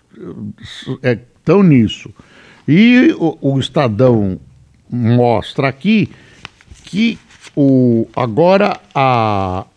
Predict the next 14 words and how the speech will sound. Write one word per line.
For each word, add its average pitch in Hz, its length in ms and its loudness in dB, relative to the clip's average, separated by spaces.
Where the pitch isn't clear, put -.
campanha 104 560 0
do 95 200 0
Lu-, 143 420 4
do 101 320 2
Lula 151 420 4
resolveu 139 760 2
atacar 147 720 -2
de, 131 540 2
de 110 320 2
homo-, 156 520 4
de 110 320 2
homo-, 180 720 4
uma 151 260 2
campanha 170 560 2